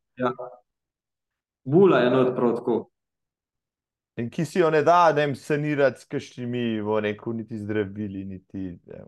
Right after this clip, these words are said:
Speaker 2: s čim.
Speaker 1: Ne vem, verjetno bi lahko pa urin jedel, zato da sprostiš, eh, mišične, mislim,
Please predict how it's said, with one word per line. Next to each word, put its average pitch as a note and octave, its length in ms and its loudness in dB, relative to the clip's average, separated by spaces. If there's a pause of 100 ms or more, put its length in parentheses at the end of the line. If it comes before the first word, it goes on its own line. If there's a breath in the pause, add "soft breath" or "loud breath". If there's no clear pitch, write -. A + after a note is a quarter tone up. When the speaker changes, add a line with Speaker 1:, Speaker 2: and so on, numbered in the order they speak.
Speaker 2:
s - 60 -20
čim. - 160 -20 (500)
Speaker 1:
Ne C3+ 140 2
vem, F3+ 220 4 (320)
verjetno D3+ 560 2
bi D3+ 100 2
lahko D3 460 2
pa C3 60 2
urin C#3+ 300 4
jedel, A#2 280 2
zato G#2 340 -4
da A2+ 160 2
sprostiš, - 1120 -8
eh, G#2 380 -8 (1120)
mišične, A2+ 1080 -8
mislim, G#2 380 -12